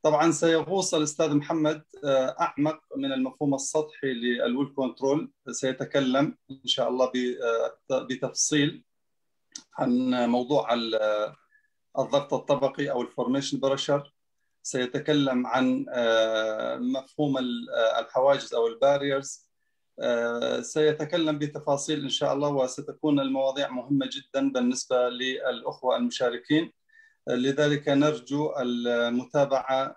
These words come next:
الحثيثة، آه، في هذه المحاضرة. طبعا هي هذ-، المحاضرة، آه، هذه، آه، هي المحاضرة السادسة،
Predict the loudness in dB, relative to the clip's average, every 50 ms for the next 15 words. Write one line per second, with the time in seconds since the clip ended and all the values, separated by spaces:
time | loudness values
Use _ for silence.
0 | -8 -6 -6 -4 -4 -4 -4 0 2 2 2 2 2 -2 -8 -6 -4 -4 -4 -2
1 | 0 2 2 2 2 0 -6 -10 -6 -4 -4 -4 -4 -4 0 2 2 2 2 0
2 | -2 -2 -2 -2 0 0 0 0 0 0 0 0 -2 -6 _ _ _ _ _ _
3 | _ _ _ 0 0 2 2 2 0 0 0 -2 0 2 2 4 4 4 2 2
4 | 0 -2 -8 -6 -4 -2 -2 -2 0 0 0 2 2 2 4 4 2 2 0 -4
5 | _ -10 -4 -2 0 0 0 0 0 0 -2 -2 0 2 2 2 2 2 0 0
6 | 2 2 2 2 2 0 -2 -6 -4 -2 -2 -2 -2 -4 -6 _ -10 -6 -4 -4
7 | -2 0 0 0 0 0 -2 -2 0 0 2 2 2 0 0 -2 0 2 2 2
8 | 2 2 -2 -4 -2 -2 -2 -2 -2 -6